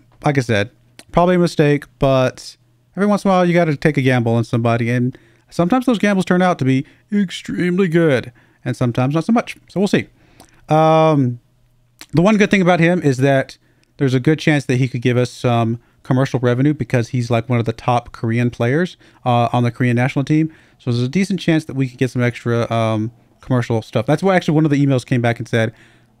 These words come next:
that they were really happy that I brought him in because they thought the commercial potential was there. Now, is that gonna make up twenty-five mil? Probably not, but maybe makes up some of that. Uh, we then got Nicholas Michelini here.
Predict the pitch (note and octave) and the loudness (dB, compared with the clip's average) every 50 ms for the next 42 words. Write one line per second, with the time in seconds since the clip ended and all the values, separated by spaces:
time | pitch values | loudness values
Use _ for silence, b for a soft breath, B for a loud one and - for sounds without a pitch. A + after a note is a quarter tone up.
0 | _ _ _ _ _ _ _ - - C#3 B2+ C3+ C3 C3 C3 C#3+ E3+ F#3 F3 D#3+ | _ _ _ _ _ _ _ -4 -2 0 0 2 2 2 2 4 4 4 4 4
1 | D#3 D#3 D3+ C#3+ C#3+ B2+ B2 A#2+ A#2+ C3+ B2 B2 A#2+ A#2 B2+ C3 B2+ A#2+ A2 A2+ | 4 4 2 2 2 2 0 2 2 2 2 2 2 2 2 2 0 0 -2 -4
2 | A2+ - - C3 A#2+ A#2 A#2 A2 - A#2 A2+ - B2 - - A#2 A#2 A2+ - A#2 | -6 -4 -2 -2 0 0 -2 -2 -2 -2 -2 -4 -6 -6 -4 -4 -4 -4 -4 -6
3 | A2 - _ _ _ _ _ _ _ _ _ - - - - C3 A2 - A#2 G#2+ | -6 -8 _ _ _ _ _ _ _ _ _ -12 -8 -6 -4 -4 -4 -4 -4 -6
4 | G#2 G#2 - - A2 G#2 G#2 - b b b b b E3 C#3+ C3+ B2+ C#3 B2+ C#3+ | -6 -6 -4 -4 -4 -4 -4 -6 b b b b b 0 0 2 2 2 2 2
5 | C3 B2+ A#2+ C3 - - C#3+ C3 B2 - A#2 A#2 B2 C3+ D3 D#3 D3+ - _ _ | 2 2 2 0 -2 0 0 0 2 2 0 2 2 2 2 0 -2 -4 _ _
6 | _ _ _ _ _ _ _ _ - - G#2+ A2+ G#2 G#2 C3 G3 A#3 - C3 B2+ | _ _ _ _ _ _ _ _ -10 -8 -4 -4 -2 0 0 0 -2 -2 -2 -2
7 | A#2 - - D#3 C#3+ C3+ C#3 C3+ C3 B2 A#2+ - - B2 - - A2 G#2 G#2+ G#2+ | -2 -2 -2 -4 -2 0 0 0 0 -2 -4 -6 -8 -8 -6 -6 -6 -4 -2 -4
8 | G#2+ - - B B B B B B B B E3+ F3 F3+ F#3+ A3+ B3 B3+ A3 F3+ | -4 -6 -8 B B B B B B B B 2 2 4 4 2 2 2 2 2
9 | A3 A3 F#3+ F#3 G3 G3 - G3+ G3 - - - F3 F3+ F3 F3+ F#3 F#3 F#3 F#3 | 2 2 2 0 0 2 2 0 0 0 -2 -2 -2 0 0 0 0 0 2 2
10 | F3+ F3 F3+ F#3 F#3 F3+ E3+ | 2 2 2 2 0 -2 -4